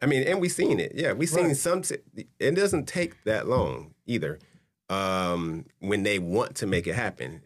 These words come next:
Speaker 1: uh, when they
Speaker 2: Right.
Speaker 1: wanna make the, when they push the go button, it goes. Does, you see, how long did it take them to
Speaker 2: Right.
Speaker 1: build Little Caesars Arena?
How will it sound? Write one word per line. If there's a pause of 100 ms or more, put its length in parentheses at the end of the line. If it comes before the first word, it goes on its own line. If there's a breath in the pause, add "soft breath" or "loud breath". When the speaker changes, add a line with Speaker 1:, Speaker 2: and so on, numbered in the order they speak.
(100)
Speaker 1:
uh,
when
they
Speaker 2:
Right.
Speaker 1:
wanna
make
the,
when
they
push
the
go
button, (120)
it
goes.
Does,
you
see,
how
long
did
it
take
them
to (320 soft breath)
Speaker 2:
Right.
Speaker 1:
build
Little
Caesars
Arena?